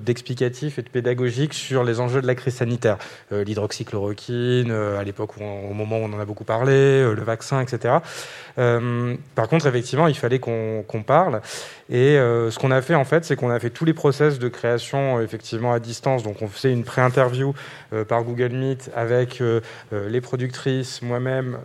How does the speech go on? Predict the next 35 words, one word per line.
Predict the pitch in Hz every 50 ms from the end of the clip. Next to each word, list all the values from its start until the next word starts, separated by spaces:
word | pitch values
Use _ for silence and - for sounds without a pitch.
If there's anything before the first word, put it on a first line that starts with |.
| -
euh, | 135 120 117 110 110 110 110
le | 110 113 131
rubricard | 139 131 151 147 131 127 135 123 147 135 131
du | 131 120 123
Monde | 123 131 135 135 135 127 117 113 107
spécialisé, | 104 - - 127 123 - 135 123 123 127 120 123 131 131 135 131
euh, | 123 113
dans | 113 117 120
la | 123 120
question. | - 120 113 - - 143 165 180 - - - - - - - -
On | 117
lui | 120 127 123
parlait | 127 123 110 117 131
pendant | 135 - 120 113 110 110
une | 107 107 107
heure, | 123 139 147 151 135
on | 131 117
lui | 113 113
demandait, | 117 117 117 117 113 117
voilà, | 117 117 113 110
de | 107
refaire | 107 98 110 104 123 113
son | - -
papier | 110 117 110 - - 135
un | 120
peu | 117 123
dans | 120 117 113
tous | - - -
les | 107 107
sens, | - - 147 156 -
on | 139
prenait | 117 - - 110 107
plein | 101 - 127 123
de | 120
notes. | 127 147 165 180 175